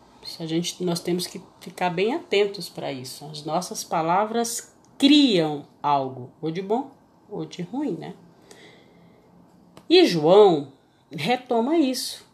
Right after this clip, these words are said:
aplicando a pessoa de Jesus. Mas também as obras da salvação, as quais irão atingir o seu auge no final dos tempos,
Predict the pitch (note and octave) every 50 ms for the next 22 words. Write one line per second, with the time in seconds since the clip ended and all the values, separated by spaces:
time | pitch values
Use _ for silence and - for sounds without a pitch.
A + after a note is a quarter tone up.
0 | _ _ _ _ _ _ - F#3+ F#3 - C4 D4+ D4+ - F#3 E3+ E3+ F3+ F#3+ G3
1 | G3 B3 B3+ A#3+ - - F3 D#3+ D#3 D#3+ F3 F3+ F3+ B3 B3+ G#3+ E3+ F3 E3 E3
2 | E3 - - - - _ _ _ - - - - _ _ _ _ _ _ _ -
3 | _ _ _ _ _ _ _ _ _ _ - F#3+ G#3+ B3+ B3 G3+ F#3+ G3 G3+ G3+
4 | - - - - - _ _ _ _ _ _ _ _ - F3+ F3 F3 E3 F3 G3+
5 | A#3 C#4 C#4+ - - - _ - B3+ D#4 D#4 C4 G3 F3 F#3 F#3+ A3 B3+ C4+ G#3+
6 | F#3+ F#3 F3+ E3 D#3+ D#3+ D#3+ - - D3 C#3+ C#3 C#3 C#3+ - - - C#3 B2+ A#2+
7 | A#2 B2+ B2+ - - - - - - - - C#3+ D#3 D#3 - - - - E3+ E3
8 | F3+ G3+ A3+ B3+ C#4 C#4 - - - A3 C4 D4+ D#4 B3+ A3+ A3+ A#3 A#3 A#3 A#3+
9 | C4+ E4+ F4 - - F4 F4 E4+ D#4+ B3 F#3+ F3+ G3 G3 G#3 A3+ B3 - - -
10 | - - _ _ _ E3+ E3 E3 - - - - C4 E4 D#4+ A3 F3+ E3+ F#3+ A3
11 | A#3 A3+ G#3 F3 D3 C#3+ C#3 C3+ - - _ _ - C#3+ C#3 C3+ C3 - - G3+
12 | G#3+ G3+ E3+ D#3 D#3+ D#3+ D#3+ E3 G#3+ G#3+ - - - - - F3+ F#3 G3 F#3+ -
13 | - C3+ B2+ C3 - - - - - -